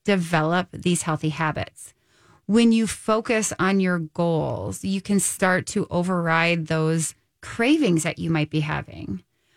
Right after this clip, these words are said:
By using your brain power, your intellect,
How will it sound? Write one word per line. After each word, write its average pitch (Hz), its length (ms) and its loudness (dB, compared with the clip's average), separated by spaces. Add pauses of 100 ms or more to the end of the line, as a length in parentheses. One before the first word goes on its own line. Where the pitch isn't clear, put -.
(220)
By 208 140 4
using 262 560 4
your 208 180 0
brain 180 420 2
power, 151 640 -6 (480)
your 180 240 0 (120)
intellect, 175 720 0